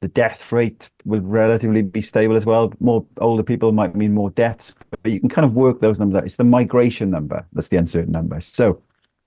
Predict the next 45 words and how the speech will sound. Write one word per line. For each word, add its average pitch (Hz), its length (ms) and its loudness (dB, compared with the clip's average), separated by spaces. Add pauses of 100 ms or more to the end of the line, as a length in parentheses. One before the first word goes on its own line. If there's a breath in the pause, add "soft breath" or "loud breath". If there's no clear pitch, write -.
(240)
I 101 40 -12
think 123 160 4
you 123 80 6
just 117 220 0
talked 104 220 2
about 107 280 2 (380 loud breath)
the 104 140 -2
record 98 500 0
levels 101 420 0
of 90 80 -2
migration 95 580 0
that 87 100 -6
we've 87 140 -4
seen 92 220 0
in 90 80 2
the 87 80 0
U 87 160 0
K 92 160 -2
in 90 80 -2
the 90 60 -4
last 90 240 -6
couple 87 180 0
of 87 60 2
years. 90 260 2 (420 loud breath)
They're 143 200 6
assuming 113 600 2
in 98 120 4
their 98 160 4
long-term 101 800 2 (400)
projections 98 760 -4
that 107 220 2 (380 soft breath)
we'll 120 140 2
have 123 100 4
about 123 180 4
a 123 40 4
net 127 360 2
immigration 110 500 0
of 98 80 -8
three 107 200 -2
hundred 90 280 -2
fifteen 95 480 0
thousand 95 360 0
a 95 40 0
year. 92 320 0
Now, 95 320 0